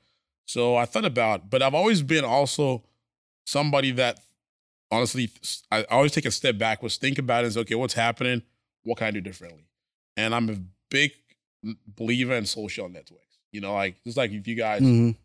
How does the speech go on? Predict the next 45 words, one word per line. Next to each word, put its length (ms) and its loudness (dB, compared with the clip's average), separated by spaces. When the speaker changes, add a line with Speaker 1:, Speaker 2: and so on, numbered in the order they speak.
Speaker 1:
So 480 2
I, 300 2
I 80 2
realized 300 4
I 40 4
didn't 140 4
go 80 0
to 100 0
A 120 2
and 100 -10
M. 80 -10
You 100 -10
know, 60 -2
I 20 -2
didn't 140 -2
go 60 -4
to 60 -2
U 160 -4
T. 180 -4
I 60 2
didn't 120 -2
go 60 -4
to 100 -6
the 60 -6
schools 320 -8
down 200 -8
here. 160 -20
And 100 -4
I 60 2
wanted 120 2
to 60 0
make 140 2
it 80 0
different. 280 -2
I 40 2
wanted 120 2
to 40 0
make 140 -2
a 40 -4
move 380 -2
into 160 -6
this 100 -4
oil 220 0
and 100 -4
gas. 320 -4